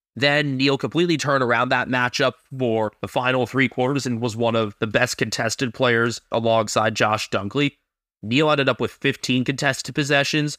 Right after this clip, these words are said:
along with twenty-three disposals and eight clearances. Dunkley with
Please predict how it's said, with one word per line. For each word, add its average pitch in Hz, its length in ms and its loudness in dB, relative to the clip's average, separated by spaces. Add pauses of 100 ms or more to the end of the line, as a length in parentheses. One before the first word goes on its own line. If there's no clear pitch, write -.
along 117 280 2
with 107 160 -2
twenty-three 123 480 0
disposals 117 500 -2
and 110 100 -2
eight 110 200 -4
clearances. 113 680 -2 (320)
Dunkley 156 320 2
with 127 240 0